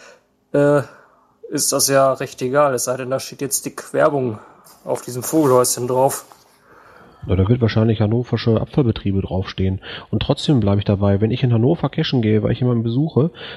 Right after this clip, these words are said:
Speaker 2: äh, ich komme aus Förde, das sind mal eben zweihundertfünfzig Kilometer entfernt. Ich bring doch jetzt meinen Müll nicht dahin, nur weil ich total begeistert von H A bin.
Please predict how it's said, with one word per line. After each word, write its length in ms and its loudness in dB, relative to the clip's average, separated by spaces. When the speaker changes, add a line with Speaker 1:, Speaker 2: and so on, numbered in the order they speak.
Speaker 2:
äh, 140 6
ich 140 -8
komme 160 -2
aus 160 -6
Förde, 360 2
das 200 0
sind 80 -2
mal 200 -2
eben 200 -2
zweihundertfünfzig 720 -4
Kilometer 480 2
entfernt. 520 0
Ich 140 -6
bring 160 2
doch 60 4
jetzt 160 0
meinen 140 2
Müll 120 6
nicht 180 0
dahin, 220 -2
nur 160 -2
weil 100 0
ich 80 -6
total 280 -4
begeistert 360 -4
von 180 -6
H 120 -2
A 180 -2
bin. 220 -6